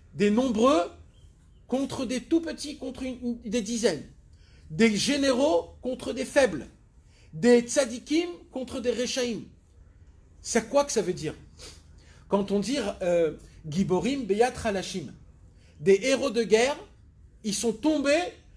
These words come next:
devant des faibles. Si c'est des héros de guerre, ça s'appelle pas des héros. S'ils tombent avec une poignée de main, c'est pas des héros. C'est qui un héros ? Un héros, c'est quelqu'un qui tombe pas. Comment ici tu les appelles un héros ?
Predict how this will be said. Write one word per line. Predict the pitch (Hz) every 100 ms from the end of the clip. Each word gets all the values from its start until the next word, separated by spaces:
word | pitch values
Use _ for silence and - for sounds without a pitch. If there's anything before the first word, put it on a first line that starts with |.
| -
devant | 156 202 202 262
des | 214 220 226
faibles. | - 208 139 - - - - - - - - - - - - - - - -
Si | - 294
c'est | 320 262
des | 208 214
héros | 208 214
de | 208
guerre, | 202 190 - -
ça | 127
s'appelle | 147 160 131
pas | 139
des | 143 143 -
héros. | 208 277 339 - _ - - - - -
S'ils | - 240 226 -
tombent | 247 208 117 - - - -
avec | 156 196
une | 208
poignée | 196 208 208
de | 202
main, | 208 202 - - - - - _ - -
c'est | -
pas | - 123
des | 143 170
héros. | 233 320 285
C'est | - 233
qui | - 311
un | 254
héros ? | 220 208 196 214 - - - -
Un | 180
héros, | 185 202
c'est | 208 170
quelqu'un | 143 - 190
qui | - 208
tombe | 262 254
pas. | 339 339 - - - -
Comment | - 233
ici | 320 - 285
tu | -
les | 226 190
appelles | 196 220 214
un | 190
héros ? | 202 185 202